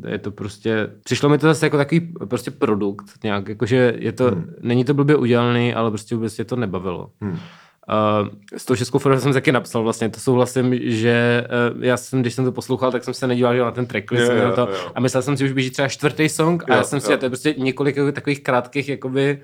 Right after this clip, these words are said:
Speaker 2: Ano,
Speaker 1: věcí
Speaker 2: ano.
Speaker 1: za sebou a je to v jednom tracku, jsem říkal, co to je prostě, proč se
Speaker 2: No.
Speaker 1: to děje? A, eh, celý ty, celý ty Sudety, prostě ten koncept těch Sudet je trošku cringe, takže <laughs> jakoby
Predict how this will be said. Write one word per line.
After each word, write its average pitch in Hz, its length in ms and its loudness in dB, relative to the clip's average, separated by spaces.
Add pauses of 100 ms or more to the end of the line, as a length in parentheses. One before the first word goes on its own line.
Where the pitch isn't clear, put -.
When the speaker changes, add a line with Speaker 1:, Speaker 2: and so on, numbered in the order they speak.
(400)
Speaker 2:
Ano, 92 100 -2
Speaker 1:
věcí 135 260 2
Speaker 2:
ano. 135 60 2
Speaker 1:
za 143 60 4
sebou 135 280 -2
a 131 40 2
je 117 60 2
to 139 100 0
v 123 40 0
jednom 131 240 2
tracku, 120 280 -2
jsem 123 80 -2
říkal, 113 120 -4
co 110 100 -8
to 117 80 -2
je 120 240 4
prostě, 127 420 -4
proč - 180 -8
se 175 80 -6
Speaker 2:
No. 175 60 -4
Speaker 1:
to 113 80 -4
děje? 107 340 0 (560)
A, 117 460 6 (460)
eh, 113 40 -4
celý 120 300 0
ty, 123 340 -2
celý 117 260 0
ty 123 140 -2
Sudety, 113 440 0
prostě 110 320 -8
ten 113 160 -2
koncept 107 220 -6
těch 120 140 -4
Sudet 104 320 -4
je 95 60 -8
trošku - 300 -8
cringe, 95 360 -4
takže 104 200 -4
<laughs> - 840 0
jakoby 151 320 0